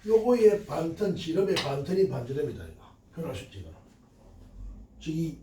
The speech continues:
이 비였다, 이거. 지름이. 그러면은 파이 B 제곱 이렇게 되겠네. 맞죠? 이게, 이게. 요 놈의 두 배가 요거 넓이니까, 요거 넓이. 맞죠?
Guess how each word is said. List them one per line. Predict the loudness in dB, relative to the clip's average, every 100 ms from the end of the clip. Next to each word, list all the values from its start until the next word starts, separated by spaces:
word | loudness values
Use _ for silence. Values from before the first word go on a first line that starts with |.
| -12
이 | -4 -2
비였다, | 0 -2 -2 -8
이거. | -16 -18 -20
지름이. | -14 -12 -12 -14 _
그러면은 | -14 -12 -8 -8 -8 -12 -20 -20 -20 _ -16 -16 -14 -14 -14 -18 _ _ -14 -12 -14 -10
파이 | -6 -4 -2 -2 -4 -6
B | -4 -2 0 -2 -4 -8
제곱 | -4 -2 -2
이렇게 | -4 -6
되겠네. | -6 -10 -16 -20 -20 -20 -20 -20 -20 -20 -20 -20 -20 -20 -18
맞죠? | -16 -18 -20 -20 -20 -20 -20 -20 -20 -20 _ -20 -14
이게, | -12
이게. | -10 -12
요 | -16 -20 -20 -20 -20 -10
놈의 | -2 2 6 6 6 4 4 0
두 | -2 -6 -2 6
배가 | 8 8 4 2 4 4 0 -8 -14 -14 _ _ _ -16 0
요거 | 2 4 8
넓이니까, | 8 6 0 -6
요거 | -8 -10 -10
넓이. | -12 -14 -18 _ _ _ _ _ _ _ _ _ _ _
맞죠? | -18 -18